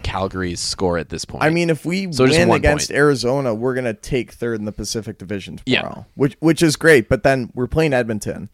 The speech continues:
Speaker 1: Yes.
Speaker 2: And, um, fuck, Edmonton's scary right now. And this will kinda tie into one of the other topics that I have.
Speaker 1: Are we playing
Speaker 2: Um,
Speaker 1: Edmonton at home?
Speaker 2: You mean Arizona?
Speaker 1: Well, 'cause, no, you were talking about Edmonton.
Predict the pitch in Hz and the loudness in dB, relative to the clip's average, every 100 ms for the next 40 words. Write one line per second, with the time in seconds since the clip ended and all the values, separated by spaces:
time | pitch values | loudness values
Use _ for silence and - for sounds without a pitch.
0 | - 110 - - - 143 139 135 123 - | -2 -2 0 -8 -2 2 4 2 0 -8
1 | - _ _ - 123 123 120 113 107 92 | -12 _ _ -4 0 2 2 0 -2 -8
2 | 60 - _ _ _ - 110 104 - 120 | -12 -20 _ _ _ -8 -4 -4 -4 -6
3 | 135 127 95 - 104 95 98 98 92 98 | -6 -6 -8 -8 -6 -6 -6 -6 -6 -8
4 | 92 95 113 139 143 170 - 160 139 - | -8 -8 -4 -2 2 0 2 0 0 -2
5 | 123 131 131 120 120 117 - - 117 117 | -2 -2 -2 -4 -2 -6 -10 -4 -2 -2
6 | 113 117 104 110 113 - 110 107 107 101 | -4 0 0 0 -6 -2 0 0 0 -2
7 | 104 95 _ - 127 135 165 190 123 131 | -2 -6 _ -6 0 2 2 0 -4 -4
8 | 135 107 90 113 180 _ _ _ _ _ | -4 -4 -6 -8 -12 _ _ _ _ _
9 | _ - _ _ _ _ _ _ 139 135 | _ -20 _ _ _ _ _ _ -8 -6
10 | 123 117 113 110 120 151 196 _ _ _ | -4 -4 -4 -4 -2 -2 -2 _ _ _
11 | _ - 120 120 117 117 107 104 131 113 | _ -4 -2 -2 -4 -2 0 -2 -2 -2
12 | 82 107 - 87 | -4 -4 -8 -14